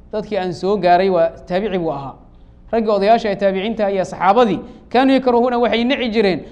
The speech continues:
"النوم" hurdadii weeyaan, "والإمام يخطب" iyadoo imaamkiina uu khudbaynayo.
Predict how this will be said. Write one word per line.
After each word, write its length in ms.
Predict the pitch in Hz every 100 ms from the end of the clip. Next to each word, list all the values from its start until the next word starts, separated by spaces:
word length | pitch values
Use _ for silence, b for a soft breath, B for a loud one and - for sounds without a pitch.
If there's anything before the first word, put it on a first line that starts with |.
| B -
"النوم" 380 | 226 240 277 247 214
hurdadii 400 | 226 202 254 247
weeyaan, 320 | 226 220 170 - - - -
"والإمام 580 | 196 214 214 214 214 214 208
يخطب" 380 | 208 208 220
iyadoo 200 | 214 214
imaamkiina 400 | 185 214 202 214 180
uu 60 |
khudbaynayo. 540 | 170 165 180 175 151